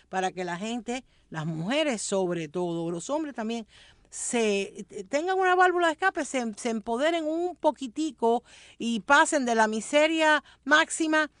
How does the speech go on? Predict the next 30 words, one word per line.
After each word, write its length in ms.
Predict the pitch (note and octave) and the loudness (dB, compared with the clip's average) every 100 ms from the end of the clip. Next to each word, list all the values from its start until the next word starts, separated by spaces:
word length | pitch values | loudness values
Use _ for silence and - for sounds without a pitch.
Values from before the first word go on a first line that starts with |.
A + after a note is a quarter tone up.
| _ | _
a 140 | - A#3 | 2 4
la 140 | A3+ | 6
miseria 600 | A3+ A3 - C4+ C4+ C#4 | 4 0 -2 -2 0 -2
intermedia 760 | C4 G#3+ B3 A#3+ A#3+ A#3+ B3 A#3 | -2 -2 -2 -2 -4 -4 -2 0
y 60 | |
después 340 | G#3 - A#3 A#3 | 0 -2 -2 -2
reduzcan 460 | A#3 A3+ A3+ A#3+ | -2 -4 -4 -4
la 80 | G#3+ | -4
miseria 580 | G#3 G3+ A#3 A#3 A3+ G#3+ - - - | -6 -6 -6 -4 -4 -6 -12 -20 -10
a, 300 | F#3 G3 F#3+ | -2 2 2
bueno, 360 | G#3 B3 A3+ | 2 0 0
pobreza 680 | F3+ G3+ G3 C4 B3+ - G#3 - - - | 0 0 0 0 -2 -2 -2 -4 -18 -8
y 120 | F3+ | -6
etcétera, 460 | E3+ - G3 F#3+ | -6 -4 -4 -4
etcétera. 420 | E3+ - E3+ E3+ C#3+ - - | -8 -10 -12 -12 -16 -16 -8
Pero 160 | F3+ | -4
lo 160 | F3 F3+ | -2 -2
que 100 | G#3+ | -4
ha 80 | D4 | -2
pasado 340 | F#4+ F#4 F#4 | -2 0 0
en 100 | F4+ | 0
Cuba 280 | - E4 D#4+ | -4 -4 -4
con 180 | A#3 A3 | -4 -6
esto 220 | A#3+ C#4 | -6 -8
del 100 | B3+ | -6
cuentapropismo, 880 | G#3+ G3 F3+ F#3 A3+ E4 C4+ D#3 - _ _ _ _ | -4 -4 -4 -6 -6 -8 -6 -8 -10 _ _ _ _
eh, 140 | - B3+ | -14 -6
no 280 | A#3 B3 C#4 | -2 2 2
es 100 | E4 | 0
progresar 960 | - A#3 G#3 F3+ - D4+ D#4+ B3 E3+ | 0 0 0 -2 0 4 6 6 2